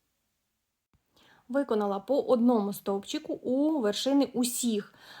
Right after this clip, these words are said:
стовпчиків попереднього рядка. І дійшла до наступного куточка мого прямокутника.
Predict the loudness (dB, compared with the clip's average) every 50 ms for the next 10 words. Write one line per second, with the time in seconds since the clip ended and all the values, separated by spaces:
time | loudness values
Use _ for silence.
0 | -20 -20 -12 -4 0 0 0 0 -2 -4 -4 -4 -4 -4 -2 -4 -2 -2 -2 -2
1 | -2 -2 -2 -2 -4 -4 -8 -10 -12 -16 -16 -14 -10 -4 -2 0 2 2 2 0
2 | 0 0 0 2 2 2 2 0 0 0 0 -2 -4 -4 -4 -6 -4 -2 -2 -2
3 | -2 -2 -6 -8 -4 -4 -4 -4 -4 -6 -6 -6 -4 -4 -4 -4 -4 -4 -4 -4
4 | -4 -6 -6 -12 -16 -16 -18 -20 -20 -20